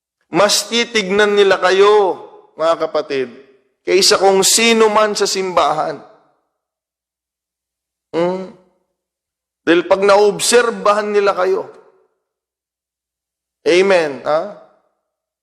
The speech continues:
Dahil mas matagal nyo pong kasama yung mga anak ninyo, mga kapatid. Napaka, dito sa church natin, ang emphasis ko sa pamilya ay talagang, alam ninyo, talagang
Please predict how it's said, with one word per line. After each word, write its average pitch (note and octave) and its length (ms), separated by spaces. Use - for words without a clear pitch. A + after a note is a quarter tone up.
Dahil F#3 220
mas A3 240
matagal A#3 480
nyo A#3 160
pong A#3 240
kasama A3 600
yung G#3 200
mga G3 320
anak G3 200
ninyo, F#3+ 360
mga F3 320
kapatid. - 420
Napaka, D3+ 840
dito D#3+ 200
sa D#3 200
church D#3+ 360
natin, D#3+ 400
ang D3 160
emphasis D3 560
ko D#3 80
sa C#3+ 160
pamilya C#3+ 540
ay C3 180
talagang, C3+ 560
alam C#3 240
ninyo, C3+ 400
talagang B2 400